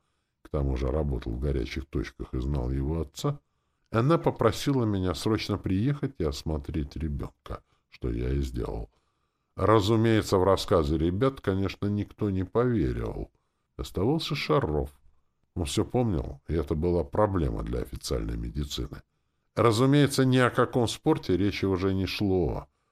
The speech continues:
И его определили в милицейский вуз, где он стал испытывать огромные проблемы. Я следил за твоей учёбой, и, разумеется, мне ничего не стоило подойти к некоторым преподавателям и посоветовать молодому человеку обратиться к психотерапевту.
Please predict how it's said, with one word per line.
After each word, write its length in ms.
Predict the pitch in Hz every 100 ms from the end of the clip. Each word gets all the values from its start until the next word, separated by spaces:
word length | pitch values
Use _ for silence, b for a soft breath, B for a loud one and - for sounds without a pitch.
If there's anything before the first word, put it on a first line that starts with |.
| _ _
И 100 | 95
его 280 | 101 110 185
определили 680 | 175 139 104 110 120 175 180
в 60 | 143
милицейский 760 | 117 110 107 139 147 147 156
вуз, 460 | 127 92 90 85 80
где 200 | 78 95
он 120 | 90
стал 320 | - 90 82
испытывать 600 | 80 - 107 110 85 73
огромные 720 | 78 65 76 120 139 135 131 123
проблемы. 800 | 120 117 117 107 - - 104 50 - _ _ _ _ _
Я 160 | - 85
следил 380 | - 110 127 104
за 180 | 65 64
твоей 380 | 64 65 64
учёбой, 520 | 67 69 - 57 55 65
и, 80 |
разумеется, 600 | 67 67 76 82 80 -
мне 220 | 80 80 87
ничего 480 | 98 - 92 62
не 140 | 57 57
стоило 440 | - 57 58 58 -
подойти 460 | 127 71 67 - -
к 140 | -
некоторым 520 | 135 - - - 110
преподавателям 1000 | 117 120 123 117 143 196 143 139 139 139 _ _ _ _ _
и 40 | -
посоветовать 680 | - 117 127 147 131 101
молодому 520 | 101 95 95 92 95 90
человеку 520 | - 98 104 131 92
обратиться 580 | 76 80 76 87 - -
к 100 | -
психотерапевту. 1120 | - 78 78 71 78 85 - 62 - - -